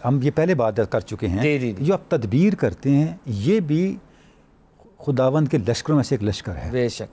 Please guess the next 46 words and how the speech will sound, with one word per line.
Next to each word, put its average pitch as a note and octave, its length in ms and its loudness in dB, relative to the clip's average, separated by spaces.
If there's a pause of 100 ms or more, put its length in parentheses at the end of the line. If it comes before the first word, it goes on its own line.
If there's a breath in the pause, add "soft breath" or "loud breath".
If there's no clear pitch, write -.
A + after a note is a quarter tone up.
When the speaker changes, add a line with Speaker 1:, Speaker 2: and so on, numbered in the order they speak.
(220)
Speaker 2:
ये A#2+ 140 0
बिल्कुल C3+ 400 -2 (340)
Speaker 1:
अल्लाह G3+ 220 4
रब्बुल B2+ 200 2
इज़्ज़त B2 100 2
Speaker 2:
बहुत - 140 -2
Speaker 1:
ने D3 40 4
जो B2 40 0
Speaker 2:
खूबसूरत। C#3+ 200 4
Speaker 1:
आपको - 100 -2
सलाहियत D3+ 460 0
दी A2+ 160 -6
है, G#2 260 -6
जो B2+ 180 0
बसीरत D3+ 420 2
दी G2 220 -2
है, A#2 80 4
ये E3 80 4
बसीरत D3+ 300 0
वैसे B2+ 280 2
ही C#3+ 60 4
नहीं A#2 140 2
दी, G2 160 -8 (200)
किसी D#3 160 0
काम D#3+ 240 0
के C3 100 -2
लिए F#2+ 120 -4
दी G2+ 140 -8
है। - 160 -12 (680 soft breath)
आप D#3 360 2 (100)
अपनी B3 300 0
हद B2 180 2 (100)
तक D3+ 180 -2
उस C#3+ 140 -6
बसीरत C3+ 280 0
को D3 80 0
जब B2 160 2
आप B2 100 -2
इस्तेमाल B2+ 420 0
करते A2 300 -4
हैं, B2+ 300 0 (480 loud breath)
तो F3+ 80 0
आप D#3 440 0
तकदीर C#3+ 500 2
इलाही D3 920 2
के B2 260 2